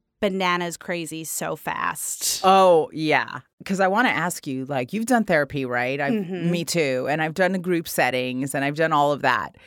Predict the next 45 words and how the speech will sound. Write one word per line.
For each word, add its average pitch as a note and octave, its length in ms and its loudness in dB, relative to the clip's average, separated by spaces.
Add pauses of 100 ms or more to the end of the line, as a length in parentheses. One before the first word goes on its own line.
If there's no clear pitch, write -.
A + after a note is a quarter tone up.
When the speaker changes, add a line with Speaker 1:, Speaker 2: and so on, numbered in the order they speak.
(420)
Speaker 2:
Um, E3 320 2
but F3+ 240 2
today's G#3+ 420 4
guest, C3+ 580 0
Kincaid E3+ 520 -2
Walker, C#3+ 560 0 (280)
you D4+ 200 4
know A#2+ 160 2
her. B2 400 0
Speaker 1:
I A3 120 2
know G#3 220 2
her. G3+ 240 2
I F3+ 100 0
love E3+ 200 -2
her. D#3+ 320 -12
Speaker 2:
She's, B3 480 2
isn't F#3+ 240 4
she - 160 -6
hilarious? D3+ 680 0
Speaker 1:
She's - 360 -4
so E3 320 -4
funny. G2+ 380 -12
Speaker 2:
She's A#3+ 280 0
so F3 220 2
funny. D3 320 -2
I F3 120 -2
love F3 280 2
her. G3+ 80 2
I F3+ 60 2
can't D#3 280 -4
wait D3+ 140 -6
to F#3 100 -10
talk C#3+ 260 -2
to D#3 100 -12
her. D#3 160 -4 (280)
But C4+ 380 6
she C4+ 360 2
did E3+ 520 2
this, E3+ 420 -2
um, C#3+ 640 0 (480)
was G#3 160 4
it A#3+ 120 6
a, F3+ 340 4
a E3 40 4
series? B3+ 640 2